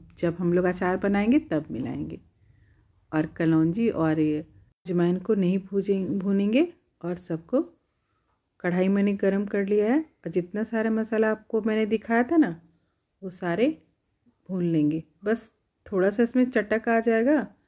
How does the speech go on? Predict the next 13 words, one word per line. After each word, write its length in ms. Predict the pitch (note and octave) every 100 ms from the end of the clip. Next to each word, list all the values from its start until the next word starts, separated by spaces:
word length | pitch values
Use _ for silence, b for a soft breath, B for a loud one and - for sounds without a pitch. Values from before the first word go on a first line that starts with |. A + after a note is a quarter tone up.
| _ _ _
फिर 100 | G3+
इसको 320 | F3+ F3 - C4+
बंद 280 | F#3+ E3
कर 140 | D#3+ D#3
देंगे। 240 | D#3 D#3
ज़्यादा 360 | E3 G3+ G#3+ C4
नहीं 200 | B3 G#3+
भूनेंगे 400 | F#3+ E3+ E3+ F3
तो 320 | F3 F#3 F3+ E3+
मसाला 360 | F3 F3 F3
का 120 | F#3
टेस्ट 400 | G3+ F3+ F3 F3+
ना 280 | A#3+ A3 E3+